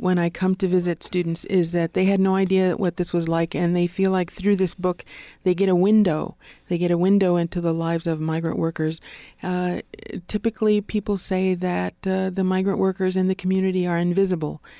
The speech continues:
They see them at the store buying their groceries, but otherwise, other than that, they're, they're invisible. So,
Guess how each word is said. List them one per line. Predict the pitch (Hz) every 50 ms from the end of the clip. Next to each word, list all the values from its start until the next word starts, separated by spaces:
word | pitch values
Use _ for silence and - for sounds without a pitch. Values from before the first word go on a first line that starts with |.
| - - - _ _
They | - 180 170 165
see | - - - 202 196
them | 190 202 196 190
at | 190 185 185
the | - 185
store | - - - 190 190 190 190 196 185 185 185 - - -
buying | 190 185 180 180 185 185
their | 185 180 175
groceries, | 175 180 180 175 - 185 180 170 170
but | 160 165 165
otherwise, | 170 170 180 175 170 170 165 165 - -
other | - 165 170 170 175 175
than | 170 165 165
that, | 165 165 160 160 -
they're, | 170 165 165 - -
they're | 185 175 165 165
invisible. | 160 160 165 175 175 175 170 170 170 165
So, | - - 165 165 165